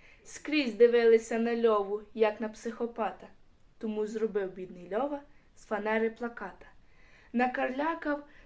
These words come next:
"До такого життя ми не звичні. Ми євреї особливі, ми рускоязичні".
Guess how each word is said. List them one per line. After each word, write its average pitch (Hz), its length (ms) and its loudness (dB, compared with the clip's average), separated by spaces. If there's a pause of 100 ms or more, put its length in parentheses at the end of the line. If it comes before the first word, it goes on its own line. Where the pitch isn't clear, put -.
"До 240 120 -2
такого 330 540 -2
життя 320 400 -4
ми 330 140 -4
не 311 140 -4
звичні. 294 720 -6 (260)
Ми 311 160 -4
євреї 311 420 -4
особливі, 262 680 -4 (160)
ми 226 140 -2
рускоязичні". 269 1080 -6